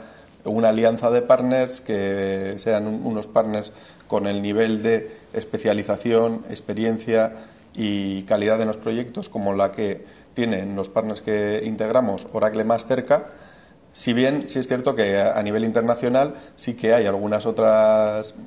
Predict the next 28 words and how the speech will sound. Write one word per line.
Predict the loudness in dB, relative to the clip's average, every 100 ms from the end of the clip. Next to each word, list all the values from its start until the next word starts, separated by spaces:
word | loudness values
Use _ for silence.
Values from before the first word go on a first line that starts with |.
| -8
iniciativas | -4 -2 0 0 2 2 0
similares, | 0 2 4 2 -2
algunas | -2 -4 -2
otras | -4 -2
alianzas | -2 0 0
de | -2
partners | -2 -2 -4 -6 -18 -20 -12
que |
precisamente | -4 -2 0 0 0 0 0
lo | 0
que, | -2 -4 -6 -18 -20 -12
eh, | -4 -2 -2 -2
pretenden | -2 0 0 0 0
es | 0 -4
congregar | -8 -6 -4 0 2
el, | 0 -4 -6
el | -6
conocimiento | -6 -6 -6 -8 -2 -2
de, | -2 -6 -6
de | -8 -10
diferentes | -8 -8 -6 -6
partners | -4 -4 -6
especialistas | -12 -8 -8 -6 -6 -8 -8
en | -8
algunos | -6 -6 -6 -6
de | -8
los | -10
productos | -10 -10 -12 -18 -20